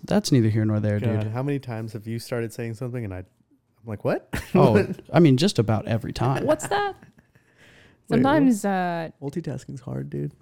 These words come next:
Speaker 1: <laughs>
Speaker 3: actually, I think with Ayman and I, a lot of times it's the reverse. And then he'll just think for another second about what it is that he said and then just abort the mission.
Speaker 1: <laughs>
Speaker 3: Like, I, on second thought, I'm not gonna
Speaker 2: Yeah.
Speaker 3: say that.
Speaker 2: I mean, my,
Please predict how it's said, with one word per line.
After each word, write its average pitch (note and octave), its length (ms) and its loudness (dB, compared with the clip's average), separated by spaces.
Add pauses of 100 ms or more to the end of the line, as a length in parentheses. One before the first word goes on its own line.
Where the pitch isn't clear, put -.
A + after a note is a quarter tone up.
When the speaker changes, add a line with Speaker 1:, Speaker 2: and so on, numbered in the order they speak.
(160)
Speaker 1:
<laughs> A2+ 240 4
Speaker 3:
actually, A#3+ 280 -2
I F#4+ 40 0
think C4 160 2
with A3 120 -2
Ayman G3 160 -6
and A#3 100 0
I, B3+ 300 0
a - 40 -8
lot F#3+ 120 -2
of G3+ 60 -6
times A3+ 200 4
it's G#3 140 -4
the G3 100 -4
reverse. F3 680 -6 (440)
And G3+ 140 0
then G3+ 120 2
he'll A3+ 200 4
just G#3 360 -6 (1120)
think G#3 320 -2 (160)
for F#3 320 0
another F#3+ 480 2
second A#3 400 0
about G3+ 240 4
what F#3+ 260 4
it F3+ 120 2
is F3+ 160 0
that G3 100 2
he G3 80 2
said F#3+ 480 -2 (440)
and G3+ 180 6
then F#3+ 180 4
just F#3+ 360 -2 (220)
abort F#3 380 -2
the F3 80 -4
mission. E3+ 480 -4
Speaker 1:
<laughs> C#3 120 8
Speaker 3:
Like, F3 1300 8
I, F3+ 320 8
on A3+ 200 4
second A#3 200 4
thought, G3 80 2
I'm F#3 60 -2
not G3 80 -2
gonna G#3 140 0
Speaker 2:
Yeah. - 60 -
Speaker 3:
say - 60 -4
that. - 120 -8 (540)
Speaker 2:
I - 40 -12
mean, D#3+ 160 -6
my, F3 140 -4